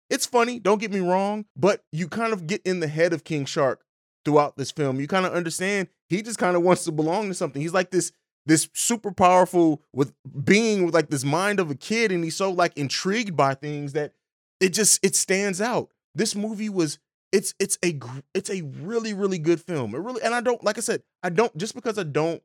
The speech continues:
it, it's not perfect, but I don't have a lot of issues with it at all. Like I said, this is one of those movies that I really feel like you know what you're getting into, and they give you that. They give you that.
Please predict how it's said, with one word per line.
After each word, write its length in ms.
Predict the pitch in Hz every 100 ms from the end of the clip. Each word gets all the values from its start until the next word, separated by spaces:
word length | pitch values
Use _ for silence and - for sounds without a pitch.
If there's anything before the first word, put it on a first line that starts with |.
| -
it, 140 | - - -
it's 180 | 190 147
not 280 | 147 233 -
perfect, 460 | 185 139 - 127 _
but 100 | 180
I 60 | 175
don't 180 | 208
have 140 | 214 196
a 40 |
lot 180 | 196 185
of 60 | -
issues 340 | 180 190 180
with 180 | 165 165
it 120 | 143
at 100 | 139
all. 140 | 175 208
Like 160 | 202
I 40 | 196
said, 260 | 214 190
this 180 | 147 -
is 100 | 202
one 140 | 214 208
of 60 |
those 200 | 185 156
movies 300 | 143 151 147
that 100 | 135
I 40 | 127
really 320 | 120 147 143
feel 280 | - 139 135
like 320 | 123 120 - -
you 200 | 170 175
know 200 | 165 180
what 220 | 185 170
you're 80 | 156
getting 260 | 165 147
into, 380 | 180 180 117 - _ 160
and 120 | 170
they 100 | 156
give 360 | 117 156 214
you 180 | 165 143
that. 220 | 104 87 - _
They 140 | 156
give 380 | 185 135 269 226
you 120 | 160
that. 220 | 101 73